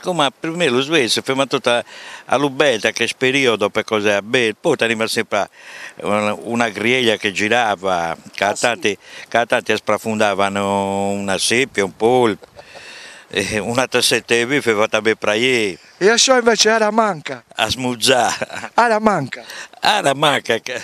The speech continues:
Speaker 1: ciò. Eh, prima a Madeneta, era che teniva a rera, che sapeva a snassas,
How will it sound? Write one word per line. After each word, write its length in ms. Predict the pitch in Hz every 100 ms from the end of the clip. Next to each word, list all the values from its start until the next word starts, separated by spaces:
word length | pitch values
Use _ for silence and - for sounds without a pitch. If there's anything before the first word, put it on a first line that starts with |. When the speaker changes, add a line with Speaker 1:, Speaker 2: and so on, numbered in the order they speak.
| 120
Speaker 1:
ciò. 360 | - 120 95 82 _ _ _ _ - - - - - _ _ _ _ -
Eh, 140 | 117 110
prima 500 | 135 143 143 123 117
a 40 |
Madeneta, 840 | 113 117 120 127 135 117 - 104 104
era 260 | 110 113
che 240 | 107 127 120
teniva 540 | 120 113 117 113 110
a 40 | 107
rera, 520 | 104 101 92 80 73 - - - -
che 180 | 113 117
sapeva 600 | 127 123 113 110 107 107
a 40 |
snassas, 800 | 95 110 95 82 - 80 73